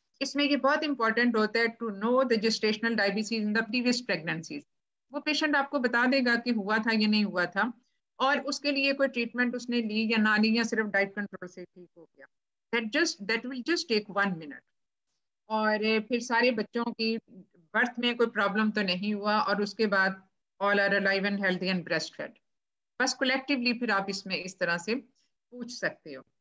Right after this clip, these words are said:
तो लेकिन ये कि आपने उसमें फिर past obstetric history भी पूछनी होती है, क्योंकि history में सिर्फ present, history of present illness तो नहीं, अ, mark की हुई, कि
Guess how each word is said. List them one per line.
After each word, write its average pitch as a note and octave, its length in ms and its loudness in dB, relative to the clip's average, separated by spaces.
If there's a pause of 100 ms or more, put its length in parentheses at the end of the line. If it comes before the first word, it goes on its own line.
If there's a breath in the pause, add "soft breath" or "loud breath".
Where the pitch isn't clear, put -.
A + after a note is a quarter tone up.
(420)
तो G#3 200 2
लेकिन A3+ 360 0
ये A#3+ 160 4
कि A#3+ 140 0
आपने G#3+ 380 2
उसमें G#3 360 -2
फिर G#3+ 200 0
past G3+ 320 0
obstetric G#3 500 -4 (120)
history G#3 360 -6
भी G#3 140 -4
पूछनी F#3 460 -8
होती D3 280 -14
है, F#3 60 -4
क्योंकि A3+ 340 -4
history G#3+ 360 -2
में C#4 160 2
सिर्फ D4+ 240 -4
present, A#3+ 440 0 (320)
history B3 260 -2
of B3 100 -2
present B3+ 300 2
illness B3 340 0
तो B3 60 -2
नहीं, C#4+ 220 -4
अ, G3+ 220 -6
mark F#3+ 340 -2
की D3+ 120 -18
हुई, D3 100 -14 (960)
कि A3 100 -2